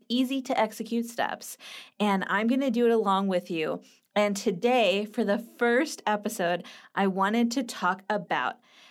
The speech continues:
episodic storytelling and what that means and all that fun stuff. And, uh, just so you know, episodic storytelling is not something that I came up with myself. I didn't come up with the term. I learned it from a gentleman named Pat Quinn,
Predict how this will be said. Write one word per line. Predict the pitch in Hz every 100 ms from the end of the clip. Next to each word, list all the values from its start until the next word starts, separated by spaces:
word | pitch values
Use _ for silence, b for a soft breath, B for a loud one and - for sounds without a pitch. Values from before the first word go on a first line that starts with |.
| B -
episodic | 190 196 262 254 202 156 185 -
storytelling | - 262 240 220 190 - 165 139 101 175 b b b b _
and | 196 190 180 175
what | 175 254 254
that | 285 269
means | 240 240 226 226 240 233 - _ -
and | 180 170 -
all | 269 285
that | 254 254 247
fun | - 226 233
stuff. | - 185 180 190 - _ -
And, | 208 208 202 202
uh, | 214 202
just | 196 339 415
so | 330
you | 277 214 262
know, | 214 185 180
episodic | 226 240 320 302 294
storytelling | - 214 202 202 190 190
is | - 202
not | 208 202 208 214 214
something | - 180 185
that | 180
I | 95
came | 175 180
up | 160 156
with | -
myself. | 185 - 294 311 - B B B
I | 196
didn't | 214 170
come | 202
up | 170
with | 165
the | 165
term. | 170 233 233 233 233 B B _
I | 240 302
learned | 349 302 269
it | 233
from | 254
a | 240
gentleman | 226 208 233 214 202
named | 185 180 160 -
Pat | - 175 -
Quinn, | - 277 277 269